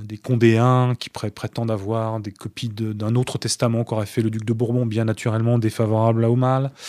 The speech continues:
Donc on montre des pièces de ce type. Et, et Laplagne Baris, par définition, avait connaissance et copie de tous ces éléments. Et puis on voit comment aussi, euh, Aumale a, a, a, a, entre guillemets, a, a surmonté deux moments extrêmement difficiles.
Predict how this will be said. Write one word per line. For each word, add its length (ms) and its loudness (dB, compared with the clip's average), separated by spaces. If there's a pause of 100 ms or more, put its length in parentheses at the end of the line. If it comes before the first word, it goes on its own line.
(300)
Donc 180 -10
on 40 -4
montre 260 -4
des 80 -2
pièces 220 -6
de 40 -6
ce 140 -4
type. 220 -2
Et, 400 -4
et 40 -4
Laplagne 300 6
Baris, 320 6
par 80 2
définition, 460 0
avait 320 0 (120)
connaissance 540 -4
et 60 -10
copie 280 -12
de 120 -8
tous 120 -20
ces 220 -12
éléments. 400 -6 (800)
Et 100 -6
puis 100 2
on 60 10
voit 140 6
comment 260 4
aussi, 460 4
euh, 200 6
Aumale 300 2
a, 60 -2
a, 340 -6
a, 1160 -10
a, 40 -14
entre 220 -12
guillemets, 260 -2
a, 300 -4 (320)
a 80 -8
surmonté 500 4
deux 120 6
moments 220 4
extrêmement 380 -2
difficiles. 580 -2